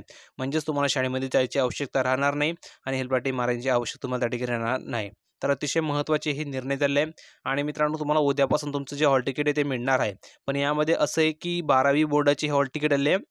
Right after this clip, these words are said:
अजून मित्रांनो दहावी बोर्डाचे हॉल तिकीट आले नाही आहे. लवकरच दहावीची बोर्डाचे सुद्धा हॉल तिकीट येणार आहे, त्या संबंधात तुम्हाला मी अपडेट देणारच आहे, म्हणून चॅनलला तुम्ही सबस्क्राईब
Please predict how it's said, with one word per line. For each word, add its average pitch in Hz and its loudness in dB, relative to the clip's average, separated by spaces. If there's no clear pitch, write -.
अजून 135 -2
मित्रांनो 147 0
दहावी 143 -2
बोर्डाचे 139 2
हॉल 131 2
तिकीट 139 0
आले 135 0
नाही 135 0
आहे. 104 -8
लवकरच 147 2
दहावीची 139 -2
बोर्डाचे 147 2
सुद्धा 147 -2
हॉल 139 4
तिकीट 147 -4
येणार 135 0
आहे, 170 2
त्या 139 2
संबंधात 143 0
तुम्हाला 139 -2
मी 143 0
अपडेट 135 -2
देणारच 135 2
आहे, 156 4
म्हणून 135 -2
चॅनलला 131 0
तुम्ही 139 -4
सबस्क्राईब - -2